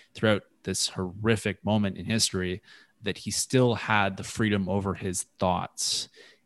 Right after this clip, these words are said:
and how he could respond to the events that were outside of his control. Super powerful book. Highly recommend it myself. Thanks, Sophie, for bringing that up. Maureen McCann, who is an executive career strategist,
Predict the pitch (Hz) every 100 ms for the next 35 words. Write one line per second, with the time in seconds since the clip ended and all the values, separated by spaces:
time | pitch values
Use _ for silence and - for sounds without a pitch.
0 | _ - 95 95 104 98 101 98 - 90
1 | - 98 90 87 87 - - 92 90 92
2 | 87 82 87 92 - 95 - 98 90 87
3 | 98 - 92 85 - 90 - _ _ -
4 | - 131 117 110 104 98 87 98 92 90
5 | 85 - - 104 101 95 - 92 90 92
6 | 90 - 92 90 - - - _ 104 98
7 | - 95 - 92 92 95 92 92 87 107
8 | - - _ _ _ _ _ _ - 120
9 | 127 135 160 156 143 - 123 139 110 104
10 | 113 - 117 113 113 107 107 107 95 101
11 | 98 101 - 107 104 - 95 101 92 98
12 | 95 - -